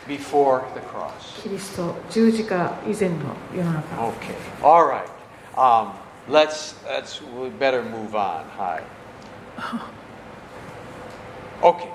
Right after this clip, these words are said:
Speaker 1: okay. All right. Any questions on Shishki? I, before we go on,
Speaker 2: はい。では、
Speaker 1: I wanna
Speaker 2: 次に進む前に、四式全体に関して質問
Speaker 1: Very dark
Speaker 2: ありませんか？
Speaker 1: time.
Speaker 2: 暗い時代だったり
Speaker 1: But it's like the world,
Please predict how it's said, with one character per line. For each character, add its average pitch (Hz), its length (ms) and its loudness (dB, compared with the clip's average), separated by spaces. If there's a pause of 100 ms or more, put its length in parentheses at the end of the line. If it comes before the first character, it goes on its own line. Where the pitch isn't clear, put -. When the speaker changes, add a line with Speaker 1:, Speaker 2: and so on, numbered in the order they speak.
Speaker 1:
okay. - 260 -4 (640)
All 151 120 8
right. 135 200 4
Any 247 160 4
questions 240 400 4
on 196 160 4
Shishki? 190 440 -6
I, 123 120 -2
before 135 360 -8
we - 80 -2
go 120 100 -4
on, 113 40 -4
Speaker 2:
は 113 60 -8
い。 - 40 -4
で 226 60 2
は、 190 200 0
Speaker 1:
I - 40 -4
wanna 117 220 -10
Speaker 2:
次 247 260 -6
に 226 140 -2
進 - 320 -8
む 226 80 4
前 226 160 6
に、 190 100 -2
四 - 160 -4
式 220 460 0 (120)
全 220 220 2
体 233 180 4
に 226 80 0
関 233 200 2
し - 100 -6
て 196 180 2
質 - 220 -6
問 226 220 0 (160)
Speaker 1:
Very 165 400 6
dark 156 120 4
Speaker 2:
あ 156 120 6
り 147 160 -4
ま 151 260 2
せ 156 80 -4
ん - 20 -6
か？ 185 200 -8 (640)
Speaker 1:
time. 220 340 -4
Speaker 2:
暗 - 20 -2
い 240 180 -4 (260)
時 196 120 -10
代 202 200 0
だ 208 80 -4
っ - 20 -8 (160)
た 190 60 -8
り 151 60 0
Speaker 1:
But 160 120 2
it's 165 140 0
like 170 220 2
the 170 60 -4
world, 135 420 -2